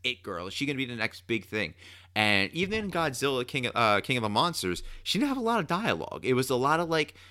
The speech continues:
what a fourteen-year-old girl would say to an adult if they were being sassy. This movie really, it really showed the legs that she had. She was funny. She was dramatic. She was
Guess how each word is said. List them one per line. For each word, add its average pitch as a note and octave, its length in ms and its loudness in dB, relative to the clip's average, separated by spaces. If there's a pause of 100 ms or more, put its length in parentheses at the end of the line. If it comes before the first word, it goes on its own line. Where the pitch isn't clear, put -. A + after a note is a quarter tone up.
(180)
what C3 240 6
a C#3 60 4
fourteen-year-old C3+ 760 0
girl B2+ 200 6
would G#2+ 120 0
say G#2 220 2
to G2+ 160 0
an F#2+ 60 2
adult G2+ 340 2
if F#2 100 -2
they F#2+ 100 0
were F#2 100 2
being F#2+ 240 0
sassy. - 580 4 (680)
This C#3+ 400 2
movie D#3 300 2
really, B2+ 340 2
it A#2+ 180 0 (100)
really D#3+ 340 0
showed A#2+ 320 0
the A2 80 -2
legs F#2+ 320 2
that F2 120 -2
she E2 120 -4
had. B1 220 -8
She A2+ 120 -2
was F#2 180 -6
funny. D3+ 460 -2 (220)
She A2+ 240 -2
was F2+ 400 -2
dramatic. A#2+ 720 4
She F#2+ 220 -4
was D#2+ 400 -6